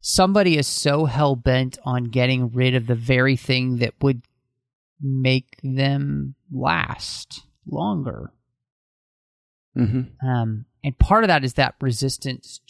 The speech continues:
Speaker 1: to change.
Speaker 2: Yeah.
Speaker 1: Um, in the worst possible way, um, to new ways of thinking.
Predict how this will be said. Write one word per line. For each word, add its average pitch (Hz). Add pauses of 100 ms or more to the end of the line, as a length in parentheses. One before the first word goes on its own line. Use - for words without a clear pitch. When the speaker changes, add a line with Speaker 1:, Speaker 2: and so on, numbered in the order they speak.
Speaker 1:
to 123 (260)
change. 147 (1600)
Speaker 2:
Yeah. 120
Speaker 1:
Um, 107 (480)
in 156
the 151
worst 135
possible 113
way, - (680)
um, 117 (220)
to 151
new 151
ways 147
of 120
thinking. 120